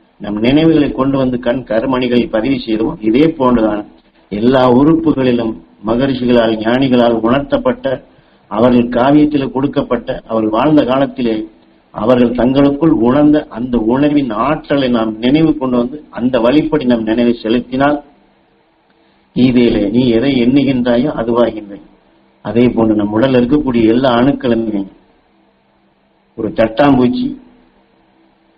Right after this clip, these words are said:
ஒரு பூவிலே அமர்ந்து அது முட்டையிட்டால், அந்த முட்டையில் இருக்கக்கூடிய கரு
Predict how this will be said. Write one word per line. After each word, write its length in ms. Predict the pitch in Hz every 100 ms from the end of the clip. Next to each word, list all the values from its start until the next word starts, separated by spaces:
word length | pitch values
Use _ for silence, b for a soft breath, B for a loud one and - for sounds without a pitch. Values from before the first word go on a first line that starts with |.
| _ _ _ _ _
ஒரு 320 | 113 113 104 -
பூவிலே 420 | 143 147 139 127
அமர்ந்து 560 | 120 135 131 117 107 - - _ _ _ _ _ -
அது 180 | 107
முட்டையிட்டால், 840 | 214 123 127 139 233 - 107 107 - - _ _ _ _ _ _ _ _ _ _ _ _ _ _ _ _ _ -
அந்த 180 | 104
முட்டையில் 440 | 104 120 120 151 127
இருக்கக்கூடிய 800 | 127 156 - 127 117 107 107 -
கரு 400 | 117 131 147